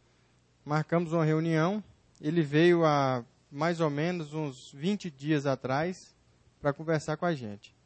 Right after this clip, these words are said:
Recebemos ele lá na secretaria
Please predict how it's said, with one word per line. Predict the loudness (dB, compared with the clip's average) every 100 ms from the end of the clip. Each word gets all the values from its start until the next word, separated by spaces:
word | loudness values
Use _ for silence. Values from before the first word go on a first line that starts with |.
| -16 -16 _ _ _ _ _ _ _ -20 -20 -6
Recebemos | 0 2 4 4 4 2
ele | 2
lá | 2
na | 2
secretaria | 0 -2 0 2 2 4 2